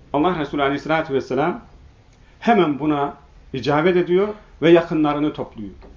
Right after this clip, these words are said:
Ayet-i kerimeye, Allah Azze ve Celle'nin emrine muti, yani, <clears throat> itaat ederek,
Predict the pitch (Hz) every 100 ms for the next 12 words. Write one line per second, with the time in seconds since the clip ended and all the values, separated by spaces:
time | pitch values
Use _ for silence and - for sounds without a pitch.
0 | - 135 143 135 131 120 113 110 120 -
1 | 120 156 160 131 127 117 143 123 123 170
2 | - 139 123 120 156 196 - - - -
3 | - 135 156 151 175 185 - - - 131
4 | 135 135 131 - 127 - - 170 190 -
5 | - - 143 151 175 165 160 175